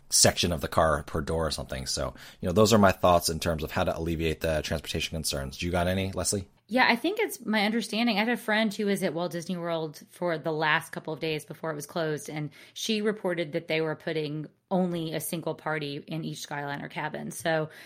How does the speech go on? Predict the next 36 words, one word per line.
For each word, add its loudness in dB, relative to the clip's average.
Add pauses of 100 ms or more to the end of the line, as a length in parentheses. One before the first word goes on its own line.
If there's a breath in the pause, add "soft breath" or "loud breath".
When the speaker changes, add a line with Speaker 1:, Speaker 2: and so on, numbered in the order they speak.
(120 loud breath)
Speaker 2:
that 10
would 2
not 0
surprise 2
me -4
if -6
that 0
were -2
the, -6 (180 soft breath)
the 0
habit 6
when 0
we -4
come -4
back. 0
So 2
that 6
would 4
make 2
me 2
feel 2
a -
lot 2
better -2
about -4
staying -6
in -4
a -6
Skyliner -2
resort. -4
I 8
think 0
I 6
might 4
consider 0 (220 soft breath)
staying, 0